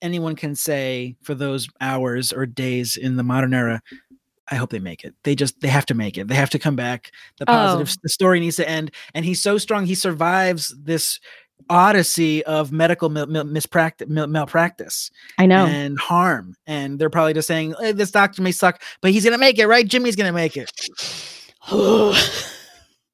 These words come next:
Speaker 1: So sad.
Speaker 2: I know. And poor Lucretia and his, rest of his beautiful family are given so much love by the public. They send them letters and adorations, flowers. I mean,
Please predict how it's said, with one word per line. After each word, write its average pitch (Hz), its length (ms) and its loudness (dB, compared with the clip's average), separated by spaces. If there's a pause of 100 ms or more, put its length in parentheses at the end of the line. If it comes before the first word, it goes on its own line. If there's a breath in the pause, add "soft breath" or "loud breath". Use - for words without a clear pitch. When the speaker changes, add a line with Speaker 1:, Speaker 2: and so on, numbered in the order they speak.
(640 loud breath)
Speaker 1:
So - 220 -2
sad. 92 300 -4 (100)
Speaker 2:
I 185 100 -4
know. 175 340 -2 (160)
And 196 120 -6
poor 208 240 2
Lucretia 196 580 -2
and 180 340 2
his, 180 240 -2
rest 170 200 -4
of 165 80 -8
his 165 160 -4
beautiful 165 380 -8
family 170 640 -4 (320)
are 170 340 -2 (540)
given 175 260 2
so 185 400 0
much 175 280 -2
love - 440 -2 (200)
by 165 120 0
the 156 80 -6
public. - 500 -6
They 160 180 -4
send 151 300 -6
them 180 160 -2
letters 175 600 0 (140)
and 165 520 -6 (800 loud breath)
adorations, 170 1200 0
flowers. 170 1040 0
I 180 120 -4
mean, 170 180 -2